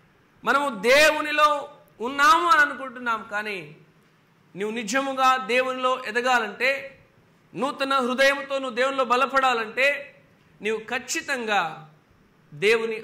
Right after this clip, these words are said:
ఆత్మను పొందుకొనవలసిన వాడవై ఉన్నావు, దేవుని ఆత్మ చేత నింపబడవలసిన దానవై ఉన్నావు. కాబట్టి ఈ యొక్క మాటలను జాగ్రత్త గమనించండి.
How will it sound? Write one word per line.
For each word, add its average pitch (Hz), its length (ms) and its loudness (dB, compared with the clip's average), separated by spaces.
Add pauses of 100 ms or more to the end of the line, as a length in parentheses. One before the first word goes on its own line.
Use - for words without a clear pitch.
(100)
ఆత్మను 202 420 -4
పొందుకొనవలసిన 190 840 -12
వాడవై 165 380 -10
ఉన్నావు, 160 300 -10 (1000)
దేవుని 269 340 2
ఆత్మ 277 540 0
చేత 262 160 -6
నింపబడవలసిన 240 840 -4
దానవై 202 400 -4
ఉన్నావు. 196 560 -8 (360)
కాబట్టి 233 600 -4 (100)
ఈ 202 40 -10
యొక్క 233 160 -4
మాటలను 277 520 2
జాగ్రత్త 262 400 0
గమనించండి. 277 580 -4